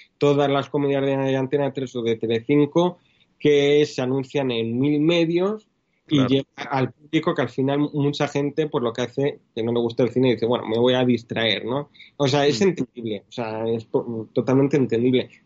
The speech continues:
Speaker 1: pero no es lo deseable. Quiero decir, a mí me gustaría que, efectivamente, lo que digo, que a lo mejor Dolor y Gloria hubiese tenido más, ah, eh, y eso que sí que tuvo muchísima distribución, fue la película más vista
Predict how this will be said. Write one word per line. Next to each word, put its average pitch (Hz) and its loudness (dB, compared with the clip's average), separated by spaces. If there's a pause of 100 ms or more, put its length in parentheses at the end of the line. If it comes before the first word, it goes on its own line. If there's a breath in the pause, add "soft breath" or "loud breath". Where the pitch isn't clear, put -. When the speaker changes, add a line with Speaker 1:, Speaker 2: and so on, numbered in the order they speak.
(120)
Speaker 1:
pero 135 2
no 127 4
es 117 2
lo 135 2
deseable. 113 -4
Quiero 110 -2
decir, 117 -6 (380)
a 110 -4
mí 127 4
me 131 6
gustaría 127 2
que, 135 -2
efectivamente, 110 -6
lo 110 -4
que 117 -4
digo, 113 0
que 107 2 (240 soft breath)
a 123 2
lo 131 6
mejor 135 2
Dolor 139 4
y 139 2
Gloria 135 2
hubiese 139 0
tenido 131 -2
más, 127 -4 (400 soft breath)
ah, 123 -2
eh, 127 2
y 135 2
eso 147 0
que 139 0 (300)
sí 131 -6
que 139 0
tuvo 135 -2
muchísima 120 -4
distribución, 123 -2 (140)
fue 135 2
la 131 0
película 135 -2
más 131 -2
vista 135 -2